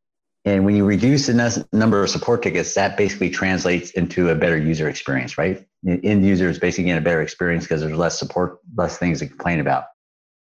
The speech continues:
You know, a good, a good example of a proactive case is, you know, we were in a big retail store, you know, where they were going through, and this is classic, right? You know, the users couldn't connect to the network,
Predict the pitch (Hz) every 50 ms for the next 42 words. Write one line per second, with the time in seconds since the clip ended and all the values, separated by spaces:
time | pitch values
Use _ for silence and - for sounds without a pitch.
0 | _ - 107 104 98 95 95 104 95 131 135 135 - - 107 98 92 135 135 131
1 | 95 92 110 110 120 123 117 110 104 101 98 95 92 90 90 85 87 87 85 85
2 | 85 - _ _ _ _ _ _ - - - 120 110 110 107 104 104 - 98 87
3 | - - - 104 104 104 98 - 95 90 90 85 85 - - - - 95 90 87
4 | 85 90 98 98 98 95 90 90 85 90 92 87 82 87 95 92 92 - 95 90
5 | 90 85 - - 92 92 90 90 90 87 82 85 - - - - _ _ _ _
6 | - 98 95 90 87 87 85 85 92 101 - - _ - 90 92 90 98 104 104
7 | 104 92 90 107 104 101 98 95 - 104 101 98 98 95 113 113 - 107 90 -
8 | - - - 101 98 95 - 95 82 - 87 87 92 85 - - - 98 90 87
9 | 85 82 82 - - - _ _ _ _ _ - 92 92 95 101 120 131 127 113
10 | 113 110 101 98 - - - 117 113 110 - - - 98 95 92 90 - - 85
11 | 82 82 82 80 80 82 85 76 58 -